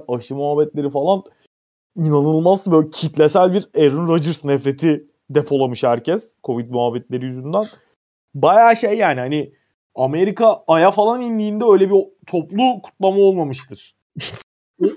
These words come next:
o seviye bir kutlama vardı Twitter'da. İnanılmazdı ortalık.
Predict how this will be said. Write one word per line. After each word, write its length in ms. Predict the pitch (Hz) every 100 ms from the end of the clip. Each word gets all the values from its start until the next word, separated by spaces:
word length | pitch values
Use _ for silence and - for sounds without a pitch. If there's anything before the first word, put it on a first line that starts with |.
| 220
o 80 |
seviye 440 | 226 262 240 220 185
bir 80 | 156
kutlama 440 | - 151 147 143
vardı 240 | 139 123
Twitter'da. 680 | 120 - 127 117 113 104 95 -
İnanılmazdı 680 | 160 170 185 185 196 196 180
ortalık. 540 | 143 135 156 - _